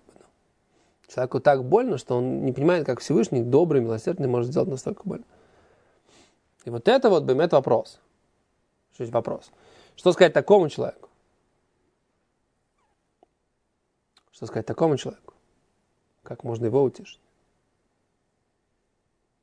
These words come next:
Что все страдания, они четко измерены, реально.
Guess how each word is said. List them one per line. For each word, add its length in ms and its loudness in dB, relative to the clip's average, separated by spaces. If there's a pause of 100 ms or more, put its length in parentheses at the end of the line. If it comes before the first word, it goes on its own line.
(840)
Что 80 -20
все 220 -8
страдания, 680 0
они 680 0 (640)
четко 320 -2
измерены, 480 -2 (440)
реально. 540 0